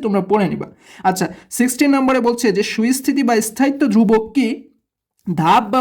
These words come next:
পর্যায়ক্রমিক এবং সার্বিক বা মোট সুস্থিতি ধ্রুবক কি, এবং এদের মধ্যে সম্পর্ক লিখতে হবে। মানে তোমাদের এই পর্যায়ক্রমিক স্থিতি ধ্রুবক এবং সার্বিক বা মোট সুস্থিতি ধ্রুবকের সংজ্ঞাও জানতে হবে, প্লাস এদের মধ্যে কিভাবে সম্পর্ক স্থাপন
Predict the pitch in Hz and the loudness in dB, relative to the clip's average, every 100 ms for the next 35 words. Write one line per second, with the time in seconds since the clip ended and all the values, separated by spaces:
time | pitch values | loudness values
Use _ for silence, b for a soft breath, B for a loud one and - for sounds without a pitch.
0 | 254 196 190 202 226 269 254 214 214 - | -2 -2 -2 -2 -4 -2 -2 -4 -6 -6
1 | 185 196 214 - 196 196 262 208 220 175 | -2 -2 -4 0 0 2 -2 0 0 2
2 | 202 262 - 277 277 247 240 247 262 339 | 2 2 0 -2 -2 -2 -2 0 -2 0
3 | 339 233 208 208 208 - 220 220 208 180 | 0 0 0 0 -2 0 0 2 0 0
4 | 151 156 - B B 220 277 277 226 247 | 0 -4 -6 B B 0 2 2 2 0
5 | 262 269 269 190 190 190 226 233 233 220 | 0 -2 -2 0 2 2 2 2 -2 -2
6 | 190 214 - 285 277 285 - 214 214 202 | -4 -4 -2 -2 2 2 4 2 0 -2
7 | 202 202 - - 202 196 247 208 220 180 | -2 -4 -8 -2 0 2 -2 -2 0 2
8 | 208 226 269 254 254 254 254 254 247 254 | 2 2 -2 -2 -2 -2 0 0 -2 -2
9 | - 196 247 277 262 247 247 262 269 B | 0 0 2 2 2 0 -2 -2 -6 B
10 | B 262 240 208 240 254 254 254 233 254 | B 0 2 0 0 0 -2 -2 0 0
11 | 262 - 214 214 262 277 285 285 269 | -2 -2 -2 0 -2 -2 0 0 0